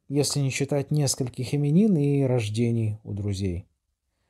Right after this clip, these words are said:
С вечеринок уходить надо было около одиннадцати, чтобы поспеть на последний поезд. Это же смешно, ей-богу, смешно. И так продолжается всё время. Как же он раньше ничего не замечал? Всё время работа да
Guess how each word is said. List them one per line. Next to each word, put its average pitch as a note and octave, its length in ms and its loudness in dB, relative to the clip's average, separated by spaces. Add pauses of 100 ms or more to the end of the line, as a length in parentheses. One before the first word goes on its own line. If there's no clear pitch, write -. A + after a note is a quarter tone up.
(380)
С - 120 -10
вечеринок E3+ 520 4
уходить C3+ 380 0
надо B2 220 0
было A#2+ 200 0
около A2+ 280 -2
одиннадцати, E3+ 840 0
чтобы A#2 300 -2
поспеть D3 480 -4
на B2 80 -4
последний A2+ 480 -2
поезд. G2+ 340 -4
Это C3+ 160 -4
же C3+ 80 -2
смешно, D#3 540 0
ей-богу, B2 640 0
смешно. B2+ 840 -6 (1120)
И C#3+ 60 -2
так A3+ 200 0
продолжается G3+ 560 2
всё G3 180 0
время. B2 520 0 (520)
Как D#3+ 180 -4
же F#3 100 0
он F#3+ 100 4
раньше C3+ 400 0
ничего A2+ 300 -4
не G#2+ 100 0
замечал? A2 480 -4 (680)
Всё - 180 -6
время C#3+ 260 2
работа A2+ 420 0
да G2 220 -10